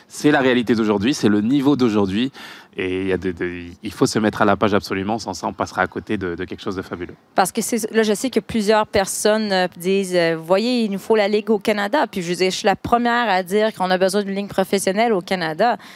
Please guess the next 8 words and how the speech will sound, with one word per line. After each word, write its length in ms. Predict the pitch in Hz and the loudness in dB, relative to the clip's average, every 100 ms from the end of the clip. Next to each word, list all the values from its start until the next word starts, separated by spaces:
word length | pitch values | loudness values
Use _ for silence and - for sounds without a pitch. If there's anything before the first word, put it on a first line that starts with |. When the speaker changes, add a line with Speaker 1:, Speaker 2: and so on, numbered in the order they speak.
| - - - | -20 -20 -4
Speaker 2:
Mais 120 | 196 | 0
est-ce 260 | - 240 214 | 2 2 0
vraiment 480 | 196 226 233 254 302 | 2 2 2 0 0
l'enjeu 520 | 220 185 175 247 392 | 2 2 0 -2 -2
ici ? 260 | 196 - 320 | -2 -4 0
Parce 220 | 185 180 | 0 0
que 100 | 208 | -4
si 160 | - | -2